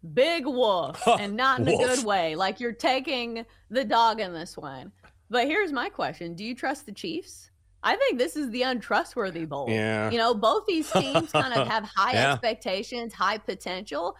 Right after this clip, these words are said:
Speaker 1: but look what they've actually done, and look at the product that they've been putting out on the field. I'm not so sure that I'm gonna run to Peacock and subscribe just to watch this game. I feel like this
Speaker 2: <clears throat>
Speaker 1: is the one game out of this weekend that,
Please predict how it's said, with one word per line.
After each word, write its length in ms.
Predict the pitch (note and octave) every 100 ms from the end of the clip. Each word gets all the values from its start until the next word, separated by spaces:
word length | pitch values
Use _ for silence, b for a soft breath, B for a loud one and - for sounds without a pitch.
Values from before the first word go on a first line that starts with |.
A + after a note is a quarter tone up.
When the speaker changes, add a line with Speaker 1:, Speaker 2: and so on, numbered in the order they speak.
| b b
Speaker 1:
but 180 | C#4 B3
look 200 | B3+ -
what 120 | A#4
they've 200 | A4 F#4+
actually 520 | A3 G#3+ - A3+ G3 F3+
done, 500 | D3+ F3+ D3 A2 -
and 160 | F#3+ F#3
look 160 | C#4+
at 100 | F#4+ F4+
the 80 |
product 440 | E4 G#3+ G#3 A3+ A3
that 140 | G#3
they've 180 | A3 G#3+
been 160 | A3+ G3
putting 280 | G#3 F#3+
out 160 | F3 E3+
on 140 | D#3+
the 80 | D#3
field. 400 | - F3 C#3+ - - B B B
I'm 220 | G#3+ C4 B4+ C5
not 100 | E4
so 220 | C#4 C4+ D4+
sure 400 | C4 A3+ C4+ D4
that 140 | G#3+
I'm 180 | G#3+ B3+
gonna 200 | A#3 G3
run 360 | D#3+ F#3 A3 A#3
to 120 | -
Peacock 540 | - A3 G#3+ A#3+ C#4
and 140 | A#3+ F#3+
subscribe 760 | F#3+ D#3+ - G3+ G3+ D3 D#3+
just 240 | F3 G#3 -
to 80 |
watch 280 | F#3+ F3 G3
this 160 | F3+ -
game. 320 | F#3 E3+ - - _ -
I 140 | G#3 E4+
feel 140 | F4
like 200 | D#4 A3+
this 160 | A#3+ D4+
Speaker 2:
<clears throat> 80 |
Speaker 1:
is 120 | C4+ G3+
the 120 | F#3+
one 320 | E3 G3 A3
game 460 | G3 G3+ A3+ B3+ B3+
out 200 | F#3 F#3+
of 120 | F#3
this 240 | F3 G3+ -
weekend 640 | D#3 G3 G#3 B3 B3 C4
that, 260 | G#3 F3+ E3+